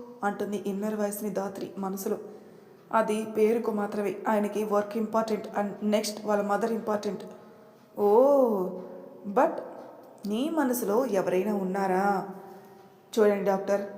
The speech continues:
మా నాన్న గీసిన గీత నేను ఇప్పటి వరకు దాటలేదు," అంటుంది హేమ. "దేవత, ఓ దేవత," అని మనసులో అనుకుని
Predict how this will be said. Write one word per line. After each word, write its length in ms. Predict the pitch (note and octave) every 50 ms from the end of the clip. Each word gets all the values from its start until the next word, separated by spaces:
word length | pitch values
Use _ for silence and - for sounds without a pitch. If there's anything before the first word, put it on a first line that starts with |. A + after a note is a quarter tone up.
| - - -
మా 180 | G3 F#3+ F#3+ F#3
నాన్న 260 | F#3+ G3 G3 G3+ G#3
గీసిన 340 | G#3 F3+ G3+ G3+ G#3 G3 G3
గీత 280 | F3+ F3 G3+ G#3+ G#3+ G#3
నేను 200 | G3 G3+ F#3+ G3
ఇప్పటి 280 | F#3+ - - G#3+ A3
వరకు 260 | G3+ G3+ G3+ G3+ G3+
దాటలేదు," 720 | F#3 F3+ G3 G3+ G3+ G#3 G#3 G3+ F#3 F#3 F#3 F#3 - - - - - - -
అంటుంది 320 | - F3+ - G3+ F#3 G3+
హేమ. 340 | F#3 F#3+ G#3+ G#3 G3+ G3 - - F#3+ - - - - - - - - - - - _ _ _ _ _ _ _ _ _ _ _ _ _ _ _ - A3
"దేవత, 800 | F#3+ G#3 G#3+ A3 A#3 B3 C#4 C4 A#3 A3 F#3 G#3 G#3+ A#3 A3+ - - - - - - -
ఓ 200 | A3 A#3 A#3+ B3
దేవత," 400 | G#3 G3+ G#3+ A3 A#3 B3+ B3+ B3+
అని 520 | B3 A3+ G3 - - - G3+ G3 G#3 G#3
మనసులో 460 | G3+ F#3+ F#3+ F#3 G3 F#3+ F#3+ G#3+ G#3+ G#3
అనుకుని 360 | G3+ G#3 G#3 G#3 G3 G3